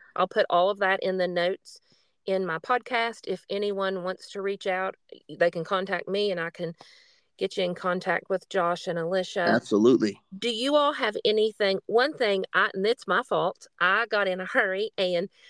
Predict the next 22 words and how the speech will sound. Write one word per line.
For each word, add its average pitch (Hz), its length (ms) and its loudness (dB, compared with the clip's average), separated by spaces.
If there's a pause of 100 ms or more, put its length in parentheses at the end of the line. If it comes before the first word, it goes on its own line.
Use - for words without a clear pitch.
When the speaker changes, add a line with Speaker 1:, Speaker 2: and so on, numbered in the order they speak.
(160)
Speaker 1:
we - 160 -6
didn't 359 260 2
open 220 320 2
in 196 180 -4
prayer, 190 380 2
and 175 140 -2
that 202 160 2
is 247 200 0
my 208 140 0 (100)
Speaker 2:
Oh, 127 80 6
Speaker 1:
fault. 123 80 4
Speaker 2:
man. 233 220 4
Speaker 1:
So 107 80 2 (360)
before 254 420 2
we 254 160 -6
close, 208 400 -4
I'm 202 80 -16
gonna 180 160 -8
ask 208 220 -10
y'all 190 160 -6
to 170 80 -8
pray, 185 500 -6